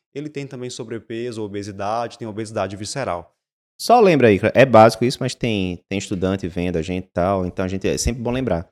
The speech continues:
Speaker 2: Só lembra aí, de acordo com o M C, que é o que a gente usa mais,
Speaker 1: Sim.
Speaker 2: quais os pontos de corte pra sobrepeso e pra obesidade e os graus de obesidade.
Speaker 1: Certo.
Speaker 2: Rapidinho.
Speaker 1: Um M C de até vinte e quatro ponto nove, ele é normal, né?
Speaker 2: Perfeito.
Speaker 1: Vinte e cinco a vinte e nove ponto nove é um sobrepeso.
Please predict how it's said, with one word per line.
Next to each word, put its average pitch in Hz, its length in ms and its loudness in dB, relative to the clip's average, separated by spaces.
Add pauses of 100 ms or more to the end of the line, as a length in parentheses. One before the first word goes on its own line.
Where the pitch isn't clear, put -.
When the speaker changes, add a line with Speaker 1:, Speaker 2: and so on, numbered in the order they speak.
Speaker 2:
Só 123 180 8
lembra 120 340 8
aí, 104 200 4
de 123 140 2
acordo 139 320 2
com - 80 -8
o 127 40 0
M 120 140 -2
C, 160 260 -2
que - 120 -12
é 131 60 -2
o - 20 -6
que - 60 -8
a 117 80 -2
gente 117 220 -6
usa 113 160 -4
mais, 110 260 0
Speaker 1:
Sim. 113 60 -8
Speaker 2:
quais 135 200 8
os 139 80 0
pontos 139 240 0
de 135 80 -4
corte - 340 -2
pra 98 120 -4
sobrepeso 139 720 -2
e 113 80 -4
pra 120 120 -2
obesidade 113 480 2
e 120 40 0
os 117 40 -2
graus 104 180 0
de 110 40 -4
obesidade. 101 380 -4
Speaker 1:
Certo. 123 120 0
Speaker 2:
Rapidinho. 107 400 -2 (200)
Speaker 1:
Um 196 80 -6
M 196 240 0
C 139 240 -4
de 123 140 -4
até 123 400 -2
vinte 165 400 -10
e 196 40 -18
quatro 117 460 0
ponto 110 320 -14
nove, 123 480 -2
ele 135 160 -4
é 117 120 0
normal, 123 720 -8
né? 135 380 -10
Speaker 2:
Perfeito. 85 380 -4
Speaker 1:
Vinte 196 140 -4
e - 40 -8
cinco 117 520 -6
a 107 80 -4
vinte 131 240 -10
e 139 40 -14
nove 110 320 -6
ponto 110 220 -10
nove 101 400 -8
é - 20 -12
um 101 80 -14
sobrepeso. 107 840 -12